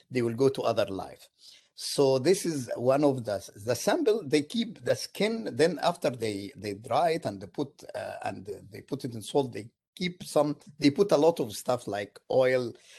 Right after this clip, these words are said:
and, like, a lot of stuff inside the mummies, and then they wrap it, um, on, with many wraps.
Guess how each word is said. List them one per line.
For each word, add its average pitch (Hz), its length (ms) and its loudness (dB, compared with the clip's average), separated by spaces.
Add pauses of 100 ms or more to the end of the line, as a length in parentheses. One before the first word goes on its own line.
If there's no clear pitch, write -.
(140)
and, 110 140 -8
like, 104 280 -6
a - 20 -6
lot 120 220 -2
of - 80 -10
stuff - 240 -4
inside 139 500 0
the 123 100 -4
mummies, 110 460 -6
and 110 160 -6
then 135 220 0
they 120 160 0
wrap 131 360 0
it, - 280 -12 (500)
um, 107 560 -2 (300)
on, 123 180 0
with 117 240 2
many 147 300 4
wraps. - 460 -4